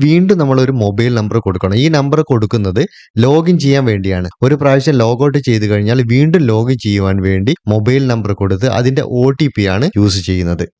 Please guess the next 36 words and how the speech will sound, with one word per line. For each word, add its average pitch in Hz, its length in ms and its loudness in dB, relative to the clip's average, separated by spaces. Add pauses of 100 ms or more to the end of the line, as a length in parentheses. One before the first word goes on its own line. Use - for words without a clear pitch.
ഇവിടെ 165 180 2 (120)
ആധാറുമായിട്ട് 160 560 2 (100)
ലിങ്ക് 135 240 2
ആയിട്ടുള്ള 139 340 0
മൊബൈൽ 117 320 0
നമ്പർ 123 240 -2
തന്നെ 123 200 0
കൊടുക്കണമെന്നില്ല. 98 680 -2 (300)
ഏത് 156 260 2 (220)
യൂസ് 117 340 0
ചെയ്യുന്ന 113 280 0 (100)
മൊബൈൽ 104 360 -2
നമ്പർ 98 280 -4
വേണമെങ്കിലും 95 480 -2
കൊടുക്കാം. 87 280 -2 (160)
പിന്നീട് 131 300 2 (120)
ഒരു 120 120 0 (160)
WhatsApp 101 220 -2 (480)
നമ്പർ 101 240 0 (140)
ചോദിക്കുന്നുണ്ട്. 101 540 -2 (160)
അതും 123 220 2
നമുക്ക് 110 260 -4 (140)
ഡിഫറന്റ് 110 340 0
ആയിട്ടുള്ള 113 280 -2 (120)
നമ്പർ 95 200 -2 (100)
വേണമെങ്കിൽ 98 420 -2
കൊടുക്കാൻ 95 340 -2
കഴിയും. 90 300 -4
പിന്നീട് 135 320 2
കൊടുക്കേണ്ടത് 107 520 -2 (200)
ഇമെയിൽ 107 340 2
ഐ - 20 -2 (100)
ഡി 90 120 -2
ആണ്. 73 140 -10 (200)
ഇത്രയും 208 340 0
കാര്യങ്ങൾ 165 280 2